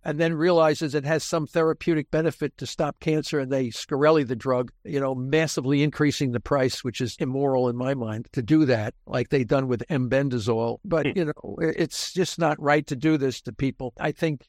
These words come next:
Speaker 1: So there are some things out there that people can do. I, I feel bad that they hear me say this, and I, and they, and they go and they just say, "Where can I go to do this?" We don't have a clinical, people are fearing they're gonna lose their license if they do metabolic therapy. And I think it has to be a grassroots. People have to demand this from their,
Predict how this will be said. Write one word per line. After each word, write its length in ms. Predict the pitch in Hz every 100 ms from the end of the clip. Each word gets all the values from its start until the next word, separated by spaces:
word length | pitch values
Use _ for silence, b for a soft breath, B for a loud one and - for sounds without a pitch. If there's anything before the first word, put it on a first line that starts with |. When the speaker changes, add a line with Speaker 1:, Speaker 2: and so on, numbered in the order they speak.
| _ -
Speaker 1:
So 240 | - 170
there 160 | 180 214
are 140 | 226
some 220 | - 202
things 280 | 160 185 156
out 160 | 170 147
there 180 | 165 147
that 160 | 147
people 300 | - 165 147
can 160 | - 131
do. 160 | 151
I, 220 | 170 180 190
I 60 |
feel 260 | 196 220 196
bad 420 | 151 175 175 151
that 180 | 139 -
they 160 | 139
hear 220 | 120 175 170
me 120 | 160
say 300 | - 156 147
this, 300 | 139 139 -
and 120 | 123
I, 180 | 123 120
and 160 | - 139
they, 160 | 151 139 180
and 140 | 147
they 120 | 151
go 340 | 135 151 151 151
and 80 |
they 140 | 139 135
just 240 | - 139
say, 80 | 147
"Where 240 | 151 254
can 140 | 240 208
I 100 | 165
go 240 | 190 190
to 80 | 156
do 160 | 165 196
this?" 140 | 165
We 120 | 202
don't 180 | 247 226
have 120 | 226
a 80 | 196
clinical, 420 | - 220 202 190 -
people 240 | 262 254
are 40 | 202
fearing 340 | - 247 240
they're 80 | 220
gonna 160 | 208 196
lose 240 | 214 190
their 160 | 196 175
license 500 | 175 208 - 165 156
if 120 | 123
they 140 | 147 - -
do 120 | 165
metabolic 560 | 147 139 110 131 120 -
therapy. 440 | 123 113 - 110 - -
And 200 | 165 185
I 80 | 208
think 160 | 262
it 80 | 226
has 160 | 214 -
to 100 | 190
be 120 | 185
a 40 |
grassroots. 580 | 165 190 202 - 233 196
People 300 | 262 311 247
have 220 | 202 220
to 160 | 196 160
demand 440 | 175 175 208 262 220
this 180 | 175
from 240 | - 180 160
their, 240 | 170 143